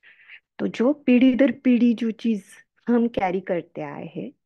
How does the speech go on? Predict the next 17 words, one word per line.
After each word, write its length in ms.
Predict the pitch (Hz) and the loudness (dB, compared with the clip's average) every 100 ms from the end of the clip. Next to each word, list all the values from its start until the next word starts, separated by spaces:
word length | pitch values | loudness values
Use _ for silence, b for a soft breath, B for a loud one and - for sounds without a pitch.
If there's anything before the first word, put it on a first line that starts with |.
| _ _ _ | _ _ _
तो 100 | - | -6
वो 100 | 175 | -4
हमारे 480 | 190 190 190 202 214 | -2 -2 0 2 4
अंदर 280 | 202 202 214 | 4 2 0
पहले 380 | - 185 165 147 | -2 -2 -2 -8
है, 180 | - _ _ _ _ _ _ _ _ _ _ _ _ _ _ - | -16 _ _ _ _ _ _ _ _ _ _ _ _ _ _ -20
शरीर 420 | - 190 185 190 190 | -12 -8 -4 -4 -4
के 100 | 185 | -6
form 280 | - 165 | -6 -6
में 200 | 160 160 | -4 -6
है, 160 | 160 170 - _ _ _ _ _ _ _ _ _ _ _ _ _ _ _ _ _ _ _ _ _ _ 196 | -8 -12 -16 _ _ _ _ _ _ _ _ _ _ _ _ _ _ _ _ _ _ _ _ _ _ -10
हम्म, 140 | 220 - _ _ _ _ - | -10 -12 _ _ _ _ -10
कर्मों 380 | 180 175 185 | -6 -6 -8
के 220 | 208 - 202 | -10 -10 -12
form 340 | - 156 - | -10 -10 -10
में 160 | 156 175 | -12 -14
है। 160 | - | -18